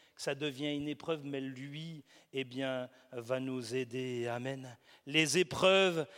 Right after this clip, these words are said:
eh bien, euh, les ont amenés à faire leurs preuves ou pas. Est-ce qu'on peut passer à l'autre slide, à l'avant-dernière, où il est dit, « Ne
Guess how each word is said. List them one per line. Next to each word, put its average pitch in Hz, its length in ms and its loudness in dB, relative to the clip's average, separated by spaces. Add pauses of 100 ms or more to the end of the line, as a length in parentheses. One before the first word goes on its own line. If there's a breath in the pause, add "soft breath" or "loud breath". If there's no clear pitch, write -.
(160 loud breath)
eh 156 140 4
bien, 156 580 4 (280 loud breath)
euh, 131 340 -2
les 143 320 -6
ont 165 120 0
amenés 165 500 0 (680 loud breath)
à 151 460 4
faire 151 320 2
leurs 151 260 0
preuves 151 580 2 (140)
ou 156 160 -12
pas. 151 380 -2
Est-ce 147 160 -10
qu'on 165 140 -12
peut 170 260 -10
passer 151 360 -12
à 143 60 -8
l'autre 143 240 -12
slide, 139 560 -10 (400 soft breath)
à 123 400 -10
l'avant-dernière, 143 960 -6 (300 loud breath)
où 147 120 -12
il 151 160 -8
est 147 120 -2
dit, « 151 400 -10 (400)
Ne 143 360 0